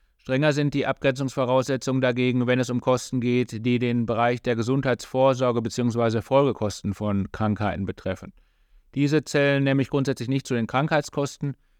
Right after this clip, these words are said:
Vielmehr sind das Aufwendungen, die nicht aus tatsächlichen Gründen zwangsläufig im Sinne von Paragraph dreiunddreißig Absatz zwei E S T G entstehen, sondern auf einer freien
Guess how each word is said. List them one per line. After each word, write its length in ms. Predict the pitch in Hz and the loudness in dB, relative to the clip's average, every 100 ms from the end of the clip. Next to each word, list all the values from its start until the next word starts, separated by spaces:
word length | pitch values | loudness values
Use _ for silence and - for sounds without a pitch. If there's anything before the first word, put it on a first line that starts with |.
| _ | _
Vielmehr 360 | - 131 135 131 | -2 0 2 2
sind 400 | 120 123 110 113 | 2 0 -2 0
das 340 | 127 135 - | 2 2 -2
Aufwendungen, 840 | - 127 131 127 135 131 127 123 120 | -6 0 0 2 0 0 0 -2 0
die 340 | 123 120 120 107 _ | 0 2 -2 -4 _
nicht 300 | - 135 - | -4 -4 -2
aus 160 | 117 - | -4 -2
tatsächlichen 560 | 123 147 - 151 143 | -2 -2 -2 -2 -2
Gründen 260 | 127 135 131 | 0 0 -2
zwangsläufig 760 | - 131 160 - 156 156 156 143 | 2 2 2 0 2 2 0 -2
im 120 | 135 | -2
Sinne 240 | 135 131 | 0 -2
von 220 | - 131 | -2 -4
Paragraph 400 | 127 127 123 127 | 0 0 0 -2
dreiunddreißig 640 | - 123 131 127 127 127 120 | -2 0 0 2 0 0 -4
Absatz 380 | - 127 120 - | 0 0 0 2
zwei 220 | 123 120 | 4 4
E 180 | 107 123 | 4 0
S 140 | 120 | 0
T 140 | - 123 | 0 0
G 160 | 120 | 2
entstehen, 480 | 113 120 - 123 123 - - - | 2 0 2 2 2 -2 -20 -20
sondern 320 | - 120 123 117 | 0 4 4 4
auf 140 | 117 | 2
einer 220 | 117 120 | 2 2
freien 500 | - 120 120 123 120 | 4 2 4 2 0